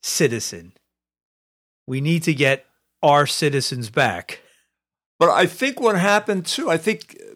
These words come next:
Speaker 2: being a United States citizen used to have more clout in certain countries than it is now. There's a lot
Speaker 1: True.
Speaker 2: of places that hate us. They don't really give a crap.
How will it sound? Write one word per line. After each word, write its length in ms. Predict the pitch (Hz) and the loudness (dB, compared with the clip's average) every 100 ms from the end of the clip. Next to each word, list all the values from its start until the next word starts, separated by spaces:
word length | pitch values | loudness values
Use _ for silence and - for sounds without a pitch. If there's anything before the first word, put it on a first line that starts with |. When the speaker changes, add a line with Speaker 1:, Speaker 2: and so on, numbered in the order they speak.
| 135 104 | -14 -2
Speaker 2:
being 340 | 185 214 214 | 2 4 4
a 40 | |
United 480 | 190 170 156 165 185 | 4 4 4 4 4
States 420 | - - 156 131 | 0 0 0 0
citizen 580 | - 147 170 160 131 113 | 0 2 2 2 -2 -2
used 240 | 131 147 - | 0 -2 0
to 80 | |
have 160 | 123 117 | 0 0
more 220 | 113 120 | 0 0
clout 380 | 117 - 117 120 | 0 0 0 0
in 100 | 127 | -2
certain 340 | - 139 123 127 | -2 -2 -2 -4
countries 520 | 131 127 - 139 113 | -4 -4 -2 -4 -2
than 200 | 123 120 | -2 0
it 60 | |
is 160 | 123 107 | -2 -2
now. 420 | 123 120 123 131 - | 0 2 0 -2 -8
There's 160 | 117 | -6
a 40 | 113 | 0
lot 180 | 120 | 2
Speaker 1:
True. 140 | 139 139 | 2 0
Speaker 2:
of 60 | |
places 400 | 139 131 131 123 113 | 0 0 0 -4 -8
that 100 | - | -6
hate 260 | 127 123 | -2 0
us. 400 | 127 123 123 - | 4 4 2 0
They 140 | 123 120 | -6 -4
don't 180 | 120 | -2
really 200 | 117 120 | -2 -2
give 160 | 110 113 | -2 -6
a 60 | 113 | -6
crap. 460 | - 120 120 120 | -2 0 0 -2